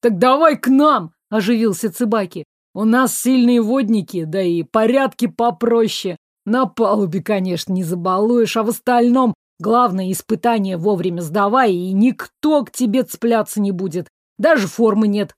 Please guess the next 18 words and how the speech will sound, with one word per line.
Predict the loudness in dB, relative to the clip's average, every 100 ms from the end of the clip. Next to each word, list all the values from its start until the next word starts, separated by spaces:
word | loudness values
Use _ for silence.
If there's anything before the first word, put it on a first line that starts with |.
| _
хоть | 0 2
голышом | 2 2 2 2 0 -2
ходи». | -2 -4 -4 -10 -14 _ _ _ _ _
Аль | 0 0 -2
с | -6 -8
трудом | -4 0 0 2 0
представлял | -2 -6 -6 -6 -4 0 0 -2
себя | -4 -4 -2 0 -2 -4
разгуливающим | 0 0 0 0 2 2 0 0 -2 -2 -2 0 2
голышом | 0 0 0 0 0
по | 0 -2
академии, | -2 -2 -2 0 0 0 -4 -8 -14 _ -8
но | -4 -2
вот | 0 -2 -2
картинка, | -4 -4 -4 -2 -2 -4 -14 -8
пляж, | -2 0 -2 -6 -8
удобное | -4 -2 -2 -2 -6
кресло, | -6 -4 -4 -6 -10 -12